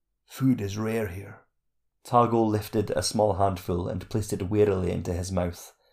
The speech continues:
The taste was horrible, and he very nearly spat it out, but he forced the foods to the back of his mouth and swallowed with a grimace. He could feel the grimy substance slide down his throat, making its way to his stomach.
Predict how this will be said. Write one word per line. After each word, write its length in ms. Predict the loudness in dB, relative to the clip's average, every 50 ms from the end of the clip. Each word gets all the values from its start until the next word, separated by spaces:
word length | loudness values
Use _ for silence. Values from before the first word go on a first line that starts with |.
| _ _ _ _ _ _ _ _ -12
The 60 | -10
taste 560 | -4 -2 0 0 0 -2 -4 -8 -10 -12 -8
was 160 | -8 -8 -8
horrible, 840 | -8 -10 -14 -12 -4 2 4 4 4 4 2 0 -4 -4 -6 -6 -10 _ _ _
and 140 | -8 -4 -2
he 120 | 0 0
very 300 | 4 6 6 8 8 6
nearly 320 | 6 4 2 2 2 0
spat 320 | 0 0 2 2 2 2 0
it 140 | -2 0 0
out, 380 | 0 0 0 -4 -10 -12 -14 _ _ _ _ _ _ _
but 100 | -8 -6
he 60 | -6
forced 480 | -6 -8 -6 -2 0 2 2 0 0 -4
the 80 | -8
foods 380 | -8 -4 -4 -4 -4 -4 -6 -8
to 120 | -8 -6
the 80 | -4 0
back 260 | 2 2 2 2 2
of 60 | -2
his 140 | -2 -2 -2
mouth 400 | 0 0 0 0 0 -4 -10 -18 -20 -20 -20 -20 _ _ _ -8
and 120 | -6 -4
swallowed 540 | -4 0 4 6 6 6 6 4 0 -2 -4
with 160 | -6 -6 -4
a 60 | -4
grimace. 560 | -2 0 0 0 0 0 -4 -10 -14 -16 -16 -20 _ _ _ _ _ _ _ _
He 100 | -4 -2
could 160 | 0 0 -2
feel 300 | 2 4 6 6 8 8
the 120 | 6 4 2
grimy 480 | 2 6 8 8 8 8 6 2 0
substance 600 | 0 0 0 0 0 0 0 -2 -2 -2 -2 -4
slide 680 | -6 -8 -8 -6 -4 2 6 6 6 6 4 0 -4 -4
down 260 | -4 -4 -2 -2 -4
his 180 | -4 -6 -10 -8
throat, 400 | -4 -2 -2 -2 -4 -6 -12 -14 _ _ _ _ _ _ _
making 320 | -4 -4 -4 -2 -2 -2 -2
its 180 | -2 -2 -2
way 240 | -2 -2 0 0 -2
to 140 | -2 -2 -2
his 200 | -2 -2 -4 -4
stomach. 540 | -4 -4 -4 -4 -4 -6 -8 -14 -20 -20